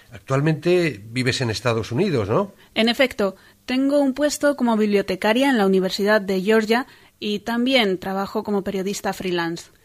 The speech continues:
Speaker 1: Aunque se lo calle por humildad, Lorraine ha obtenido bastante éxito en su país como escritora.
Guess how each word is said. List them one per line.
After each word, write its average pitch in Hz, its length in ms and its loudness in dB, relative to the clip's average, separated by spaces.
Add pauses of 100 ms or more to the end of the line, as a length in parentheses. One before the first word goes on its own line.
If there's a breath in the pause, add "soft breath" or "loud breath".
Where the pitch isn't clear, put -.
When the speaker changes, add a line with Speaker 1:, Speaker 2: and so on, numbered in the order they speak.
(680 soft breath)
Speaker 1:
Aunque 117 260 -6
se 113 140 -2
lo 107 100 -4
calle 123 420 2
por 117 200 -4
humildad, 120 580 -2 (500 loud breath)
Lorraine 123 840 -2
ha 120 60 2
obtenido 123 500 -2
bastante 147 800 -2
éxito 135 460 -6
en 123 120 -4
su 104 180 -8
país 107 340 -4
como 135 220 -4
escritora. 104 680 -4